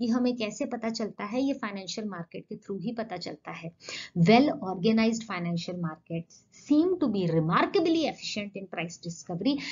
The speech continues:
किसी चीज की कीमत पता करने में ये financial market बिल्कुल माहिर होती है, proper बताती है। इसीलिए economists कहते हैं कि if you want to know what the value of financial asset,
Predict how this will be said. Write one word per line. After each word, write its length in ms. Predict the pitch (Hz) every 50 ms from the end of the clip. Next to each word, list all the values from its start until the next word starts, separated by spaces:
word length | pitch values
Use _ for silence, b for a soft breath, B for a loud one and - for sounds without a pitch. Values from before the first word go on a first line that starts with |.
| B B B
किसी 240 | 262 247 247 269 262
चीज 260 | - - 226 220 220
की 140 | - - 226
कीमत 400 | 226 - 214 202 190 196 190 - -
पता 240 | 190 180 - 180 175
करने 380 | 170 - 175 160 180 196 226
में 300 | 254 285 277 226 - - - _ _ _ -
ये 80 | 233 247
financial 540 | 233 240 220 196 196 190 175 - 226 214 202
market 440 | 190 180 175 - - 220 220 170 160
बिल्कुल 400 | 185 190 - - 247 247 220 196
माहिर 360 | 180 180 175 170 240 254 226
होती 380 | 220 208 - - - 214 196
है, 100 | 202 202
proper 420 | 196 - - 208 202 - - 254 240
बताती 500 | 226 208 202 180 170 - _ 202 185 170
है। 100 | 165 165 - _ _ B B B B B B -
इसीलिए 400 | 285 269 - 392 392 403 403 349
economists 640 | 277 226 - 220 196 190 214 240 269 277 269 - -
कहते 320 | - 202 170 170 - 165
हैं 280 | 170 165 156 208 262 262
कि 380 | - - - _ - 269 294 285
if 80 | -
you 260 | - 311 330 311 254
want 160 | 240 214 226 226
to 140 | 226 277
know 200 | 254 233 233 214
what 340 | 170 - - - 220 262 254
the 180 | 320 294 370 359
value 320 | 285 285 254 247 247 269
of 80 | 269 262
financial 500 | 262 233 214 196 190 180 170 - 208 180
asset, 380 | 170 160 - - 180 170 -